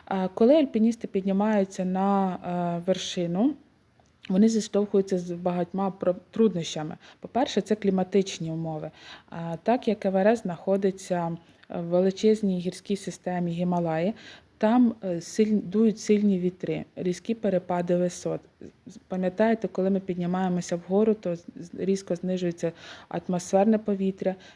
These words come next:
знижується атмосферний тиск, тому все це відчувають на собі альпіністи. Для того, щоб підкорити таку високу вершину, потрібно, е, акліматизуватися спочатку.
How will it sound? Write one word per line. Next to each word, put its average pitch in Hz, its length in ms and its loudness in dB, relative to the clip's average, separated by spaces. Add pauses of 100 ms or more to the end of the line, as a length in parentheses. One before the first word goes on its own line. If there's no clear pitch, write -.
(100)
знижується 185 680 0
атмосферний 196 520 2
тиск, 196 420 -2 (100)
тому 190 420 2
все 202 300 2
це 202 160 -6
відчувають 185 500 -2
на 175 60 -6
собі 170 340 -2
альпіністи. 175 640 -4 (380)
Для 202 80 -2
того, 262 300 4
щоб 220 180 -2
підкорити 208 800 -2
таку 185 240 -4
високу 190 420 -2
вершину, 226 500 4
потрібно, 190 760 0 (440)
е, 175 240 -4
акліматизуватися 185 1040 0
спочатку. 233 720 -2